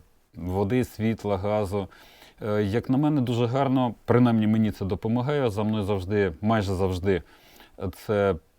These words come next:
F M-івський приймач, ефірний приймач і новини, принаймні, F M-діапазону можна слухати завжди. Велика кількість радіостанцій є що в Києві, що в великих містах.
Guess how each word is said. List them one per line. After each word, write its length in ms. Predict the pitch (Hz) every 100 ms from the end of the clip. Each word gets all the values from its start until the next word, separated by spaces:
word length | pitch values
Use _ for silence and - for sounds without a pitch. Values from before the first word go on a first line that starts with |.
| -
F 180 | 117 127
M-івський 480 | 113 98 - 101
приймач, 580 | - 110 117 147 175 - -
ефірний 440 | - 139 147 160
приймач 600 | - 151 147 143 - -
і 440 | - 120 139 127
новини, 540 | 120 107 110 165 185 170
принаймні, 840 | - 131 135 131 135 131 123 123 - _ _ _ _ _ _ _
F 160 | 101 -
M-діапазону 1120 | 117 104 90 80 - 92 104 117 113 147 135
можна 320 | 110 110 107
слухати 480 | 101 120 107 95 104
завжди. 460 | 95 104 107 135 139
Велика 440 | 104 107 113 110
кількість 560 | - 107 - 104 - -
радіостанцій 800 | 104 104 107 95 113 101 - 101
є 200 | 101 98
що 220 | - 139
в 60 |
Києві, 300 | - 135 123
що 200 | 110 -
в 40 | 101
великих 460 | 110 131 131 -
містах. 440 | 120 107 - 110